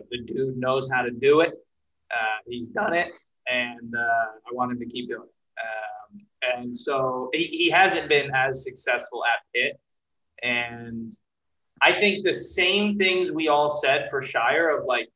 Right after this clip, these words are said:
seamless transition, like, that all would have been the same for pretty much any of them. Not, maybe not Amaker, but Capel. I mean, he's only been gone for three years. Like,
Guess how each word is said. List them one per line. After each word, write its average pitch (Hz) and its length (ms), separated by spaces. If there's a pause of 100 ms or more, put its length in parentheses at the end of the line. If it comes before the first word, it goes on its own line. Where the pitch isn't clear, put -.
(140)
seamless 135 480
transition, 151 680
like, 139 180
that 160 140
all 165 260
would 156 100
have 135 80
been 143 140
the 127 80
same 123 500 (460)
for - 240
pretty - 180
much 139 240
any 127 220
of 117 60
them. 120 140
Not, 180 260
maybe 196 180
not 127 160
Amaker, 113 380
but - 140
Capel. - 400
I - 60
mean, 131 120
he's 135 120
only 147 140
been 123 160
gone 127 220
for 110 140
three 113 140
years. 117 280
Like, 120 160